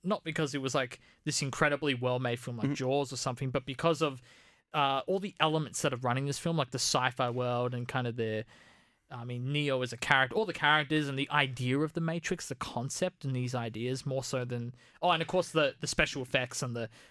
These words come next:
Speaker 1: the revolutionary s-, way they
Speaker 2: Yeah.
Speaker 1: shot, like, some of the fighting scenes and whatnot, um,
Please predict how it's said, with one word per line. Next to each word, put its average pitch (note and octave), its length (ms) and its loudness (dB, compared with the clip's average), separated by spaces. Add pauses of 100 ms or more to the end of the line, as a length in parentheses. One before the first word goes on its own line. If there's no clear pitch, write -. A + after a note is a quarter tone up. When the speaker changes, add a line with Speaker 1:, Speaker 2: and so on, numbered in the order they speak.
(120)
Speaker 1:
the C#3 100 0
revolutionary C3 640 0
s-, - 320 -10
way B2+ 200 0
they B2+ 100 2
Speaker 2:
Yeah. - 60 4
Speaker 1:
shot, - 280 0 (140)
like, A2+ 220 -10
some - 280 -8
of A2+ 60 -6
the - 60 -6
fighting C#3+ 340 -2
scenes C#3+ 240 -4
and C3+ 80 -2
whatnot, C3+ 320 -2 (480)
um, C3 400 2